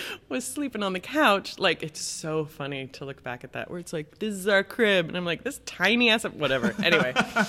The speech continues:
Speaker 1: it's so funny to look back at. So, um,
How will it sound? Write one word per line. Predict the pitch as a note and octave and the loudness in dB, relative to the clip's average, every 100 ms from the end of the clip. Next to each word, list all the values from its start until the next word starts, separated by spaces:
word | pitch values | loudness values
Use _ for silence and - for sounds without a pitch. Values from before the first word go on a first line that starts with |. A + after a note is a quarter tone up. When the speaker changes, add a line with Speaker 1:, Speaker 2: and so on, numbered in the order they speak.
| - E3+ D3 - F#3 | 0 -2 -4 -8 -6
Speaker 1:
it's | F#3 | -6
so | - F3+ | -2 -4
funny | - D#3 C#3+ | -2 -6 -4
to | C#3 | -6
look | C#3 | -6
back | C#3+ C#3 | -6 -6
at. | B2+ - | -10 -12
So, | - G#3 G3 F3+ - - _ _ _ _ _ - _ | -2 2 4 2 -6 -20 _ _ _ _ _ -20 _
um, | F#3+ F#3 D#3 C#3+ | 2 4 2 0